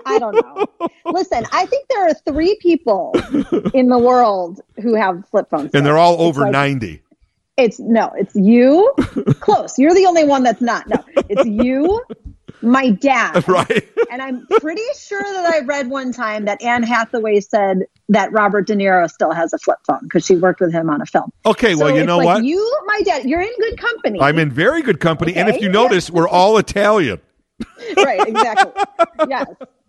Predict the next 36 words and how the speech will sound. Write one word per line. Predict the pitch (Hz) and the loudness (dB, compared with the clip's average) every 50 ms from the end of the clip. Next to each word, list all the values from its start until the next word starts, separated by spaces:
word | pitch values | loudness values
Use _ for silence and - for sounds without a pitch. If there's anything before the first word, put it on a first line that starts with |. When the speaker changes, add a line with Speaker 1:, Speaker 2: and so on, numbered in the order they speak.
| _ _ _ _ _ - _ _ - 233 | _ _ _ _ _ -20 _ _ -10 -8
Speaker 1:
Mm-hmm. | 220 226 233 226 226 226 226 226 247 254 - | -6 -4 -4 -4 -4 -4 -2 -4 -4 -4 -4
Speaker 2:
So | - | -2
Speaker 1:
Italian | 240 - 247 233 233 226 220 220 220 202 | -2 0 2 2 0 0 -2 -4 -6 -8
guys, | 180 175 151 - 165 - | -10 -10 -10 -12 -12 -10
yeah. | - 185 | -6 -2
Speaker 2:
there's | 170 165 147 - | 0 0 0 0
something | - 202 226 233 | 0 -2 0 0
about | 196 180 185 180 | 0 0 2 0
Italian | 175 156 - - - 170 175 180 180 170 160 156 | 0 0 -2 -2 -2 0 0 2 2 0 0 0
white | 143 151 160 185 - - | 0 0 0 0 -2 -2
guys | 151 127 117 95 82 80 78 71 - - _ _ _ _ _ _ _ _ _ - - - | 0 0 0 0 -4 -10 -16 -18 -20 -20 _ _ _ _ _ _ _ _ _ -20 -12 -4
Speaker 1:
I | 196 226 262 | -2 0 0
guess | 220 220 - 240 403 - - | 2 2 0 -2 -2 -4 -8
so. | - - | -4 -2
I | 185 269 269 | 0 2 2
Speaker 2:
that | 139 127 127 - | 2 2 0 0
Speaker 1:
don't | 120 - | -2 0
Speaker 2:
don't | 156 143 147 175 170 | 0 2 2 0 0
want | 147 147 147 143 | -2 -2 -2 -2
us | 131 - | -4 -6
Speaker 1:
know. | - | -6
Speaker 2:
flip | 147 160 160 143 107 151 | -2 -2 -2 -2 -2 -2
over. | 143 147 160 143 123 98 76 - _ _ _ - | -2 -2 -2 -2 -4 -8 -10 -12 _ _ _ -8
Uh, | - 107 98 101 101 101 | -6 -4 -2 -2 -2 -2
we | 113 117 | -2 0
love | 113 117 123 123 | 0 2 2 2
it. | 180 | 2
Speaker 1:
Yeah. | 185 175 | 2 4
Speaker 2:
So, | 160 160 170 - 135 | 2 2 0 -2 -6
so | 101 110 156 147 | -6 -4 -4 -2
Bobby | 120 143 143 160 196 208 226 208 | 0 2 2 2 2 0 0 -2
D | 156 139 190 247 302 349 | -2 0 0 2 2 2
has | 339 240 160 131 120 - | 2 2 2 0 -2 -4
a | 110 | -8
flip | - - 123 113 101 - | -8 -6 -6 -6 -6 -6
phone. | - 107 90 78 76 71 | -10 -10 -10 -10 -10 -14